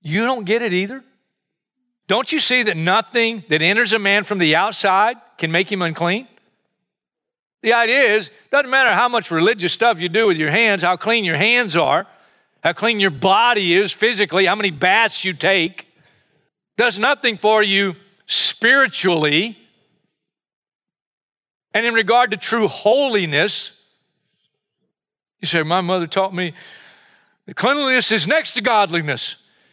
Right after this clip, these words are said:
Well, just as hard as it was for him to, them to hear what Jesus said, "Your mother was wrong." That doesn't mean go be a slob.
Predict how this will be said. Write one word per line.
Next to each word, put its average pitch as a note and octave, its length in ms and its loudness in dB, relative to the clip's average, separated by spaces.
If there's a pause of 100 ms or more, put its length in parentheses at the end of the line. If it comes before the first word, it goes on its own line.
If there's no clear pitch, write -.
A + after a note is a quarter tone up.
(960)
Well, E3+ 120 -8
just G3 220 -2
as G#3+ 120 -4
hard G3+ 220 2
as F3+ 60 -4
it G#3 80 -2
was G3 240 0
for F3+ 160 -10
him F3+ 260 -2
to, E3+ 160 -2 (500)
them G3 180 0
to E3+ 80 -2
hear F#3 300 0
what E3+ 180 -6
Jesus F3 380 -2
said, G#3 340 -2 (1700)
"Your D3+ 100 -10
mother F3+ 240 -4
was F3+ 160 -6
wrong." G3+ 300 -8 (1900)
That - 80 -2
doesn't G#3+ 260 0
mean G#3 140 -2
go G3 100 2
be F3 160 0
a D3 60 -4
slob. G3 520 -4